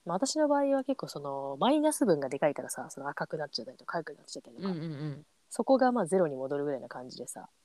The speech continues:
Speaker 2: うんうん。
Speaker 1: すごい、力作の泥団子みたいにはなったことはないんだけど。
Speaker 2: あれはね、私、同じ血をもってしてもあの光り方は意味わかんないから。
Speaker 1: <laughs> すごいよね、
Speaker 2: うん。
Speaker 1: それ。いいなぁ。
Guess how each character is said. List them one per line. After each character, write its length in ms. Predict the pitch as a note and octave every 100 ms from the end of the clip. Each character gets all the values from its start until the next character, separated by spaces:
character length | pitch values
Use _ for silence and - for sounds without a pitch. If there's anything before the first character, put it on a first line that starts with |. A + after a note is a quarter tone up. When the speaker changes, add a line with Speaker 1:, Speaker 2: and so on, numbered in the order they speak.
| _
Speaker 2:
う 60 | G3
ん 20 |
う 40 | E3
ん。 280 | C3+ C#3+ E3+ E3 _ _ _ _
Speaker 1:
す 160 | -
ご 160 | F3+ F#3+
い、 120 | D#3 - _ _ _ _ _ _ -
力 180 | E3 -
作 180 | F#3+ F#3+
の 80 |
泥 180 | F3+ F#3
団 160 | G#3 A3+
子 80 | F3+
み 80 |
た 100 | D#3
い 40 | D3
に 60 |
は 60 | D3
な 100 | D3+
っ 40 |
た 100 | D3+
こ 60 | D3+
と 60 | C#3
は 60 |
な 120 | C3+ C3+
い 40 |
ん 60 | C3
だ 80 | B2+
け 80 |
ど。 160 | - - _ _ _ _
Speaker 2:
あ 80 | D3+
れ 80 | D3+
は 80 | F3
ね、 220 | F#3 F3+
私、 320 | E3+ E3 F#3+ F#3 F3 -
同 180 | F3+ F#3+
じ 160 | A3+ A#3+
血 200 | - B3+
を 60 | A#3
も 80 |
っ 40 | B3+
て 140 | -
し 60 | G3
て 80 | F#3
も 160 | E3
あ 80 | D#3
の 100 | E3
光 260 | F3 - F3
り 40 |
方 180 | F#3 F3+
は 60 |
意 80 | D#3+
味 100 | E3+
わ 60 | D3+
か 120 | D3+
ん 80 | C#3+
な 80 | C#3
い 40 |
か 100 | -
ら。 160 | C#3 C#3 A#3 G3 G3+ _
Speaker 1:
<laughs> 480 | - G#3 F#3+ F#3+ - _
す 220 | - - F3+
ご 180 | F3+ F#4+
い 100 | A#3
よ 100 | D3
ね、 420 | C3+ C3+ C3+ C3+ C#3+
Speaker 2:
う 40 |
ん。 40 |
Speaker 1:
そ 80 | E3+
れ。 60 | - C#3+ - - _ _ _ _ -
い 160 | A3+ G#3
い 40 |
な 100 | C#3+
ぁ。 360 | C3+ C3+ C#3+